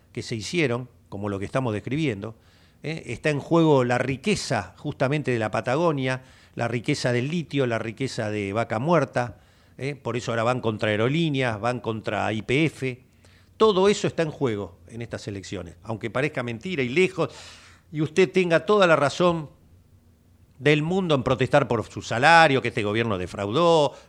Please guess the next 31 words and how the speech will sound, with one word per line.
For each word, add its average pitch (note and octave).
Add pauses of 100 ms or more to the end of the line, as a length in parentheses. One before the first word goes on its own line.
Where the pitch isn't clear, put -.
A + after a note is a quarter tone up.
Nosotros A#2+
hemos A#2
criticado B2+
a -
este B2
gobierno D#3 (260)
permanentemente, C#3 (320)
pero D3
no G#3
nos G#3
olvidemos, E3+ (640)
no D#3+
nos G3
olvidemos D3 (1200)
que B2+ (280)
más C#3+
allá D3+
de D3
lo A#2+
coyuntural, B2
y C3+
que B2
usted A#2
tiene B2
razón, B2+
que -
es G#2
su A#2
bolsillo, B2+
su G#2+
tranquilidad A2+